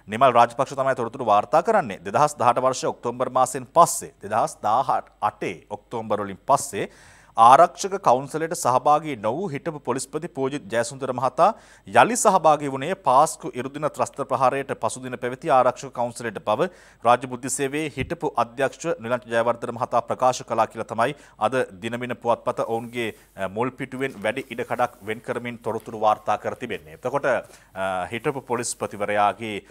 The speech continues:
අ, වගකීම් විරහිත භාවයක් මෙතන තිබුණා කියලා තමයි ඔහු සඳහන් කරන්නේ. මොකද, අ, ඔබ දන්නවා ආරක්ෂක කවුන්සිලයට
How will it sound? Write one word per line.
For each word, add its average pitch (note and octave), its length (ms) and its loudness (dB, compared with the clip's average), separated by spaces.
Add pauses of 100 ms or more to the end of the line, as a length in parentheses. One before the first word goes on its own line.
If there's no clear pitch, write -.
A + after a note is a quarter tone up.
(140)
අ, F2 180 -10
වගකීම් B2 560 -6 (160)
විරහිත C3+ 400 -8
භාවයක් A#2+ 460 0
මෙතන A2 260 -10
තිබුණා C3 360 -6
කියලා B2+ 200 -4
තමයි A#2+ 320 -4
ඔහු A#2 180 -8
සඳහන් A2 400 -4
කරන්නේ. B2 420 -4
මොකද, G#2+ 240 -8
අ, E2+ 760 -12
ඔබ F2 100 -14
දන්නවා G2 320 -4
ආරක්ෂක G#2 340 -2
කවුන්සිලයට A2 640 -8